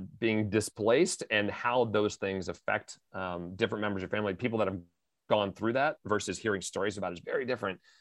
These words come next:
Um, and so that whole opening, that whole core, uh, was written by her. The first time we read it, we're like, "This is phenomenal and beautiful and the foundation of this story." So, um,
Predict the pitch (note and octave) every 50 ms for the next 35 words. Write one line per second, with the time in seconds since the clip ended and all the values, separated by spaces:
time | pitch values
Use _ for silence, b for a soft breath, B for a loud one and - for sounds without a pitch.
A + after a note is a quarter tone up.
0 | b b b b - G#2+ G#2 G2+ - A2+ A2 G#2+ G#2+ G2 G2+ - - - - _
1 | - - C3+ B2 B2 A2 - - C#3 D3+ D#3+ E3 - C3 C3+ B2 C3 A#2+ A2 G2+
2 | G2+ - B2 A#2+ - - - - C3 C3+ C#3+ B2+ G#2 G2 F#2 - _ _ _ _
3 | _ _ - - G#2+ G#2 G2+ G#2+ A#2 G#2+ F2 G#2 C3 - A#2+ A2 G#2 G2+ G2+ G2+
4 | A#2+ A#2 A2 G#2 F#2 - A#2+ A#2+ - A2 F#2+ F2+ G2+ G#2+ G2+ F#2+ F2+ F2+ - -
5 | _ _ _ - A#2+ B2 A2+ A2 G2 F#2 F2 - - - - _ _ _ - A#2
6 | G#2+ G#2 G#2 G2+ G#2+ A2 G#2 G2 F2+ F2+ F2+ - F#2+ F#2 E2 F2 F#2 G#2+ A2 A2
7 | G2 - G2 F2+ F#2 F#2 - G2 F#2+ F#2 F2+ F2+ F2+ F2 F2+ F2 F2 G#2+ - -
8 | A2+ G2+ F#2+ F#2 F2+ F2 F#2 F2+ F2 - - F2 F2 E2+ E2+ E2 - - F#2+ F2+
9 | F2+ E2+ D#2+ D#2 - - G2+ F2+ F2 E2 - _ _ _ _ _ _ _ _ -
10 | G#2 G2+ F#2+ F#2+ F#2 F#2 F#2